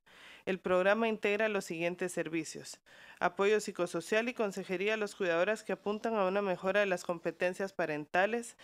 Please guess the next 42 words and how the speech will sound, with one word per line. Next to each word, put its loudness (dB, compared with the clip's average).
tutorías 2
para 4
niños, 0
niñas 0
y 0
adolescentes 2
entre 0
los 2
siete 0
y 0
los 0
dieciocho -4
años 0
que 0
apuntan -4
al 0
desarrollo 0
de 4
habilidades 2
sociales -2
y -6
la 2
gestión 0
de 2
redes 2
a 0
las 0
familias -2
orientada 2
a -4
generar -2
una 0
adecuada 2
articulación -2
con 0
los -2
servicios -4
bas-, -4
básicos -2
en 0
el -2
territorio 0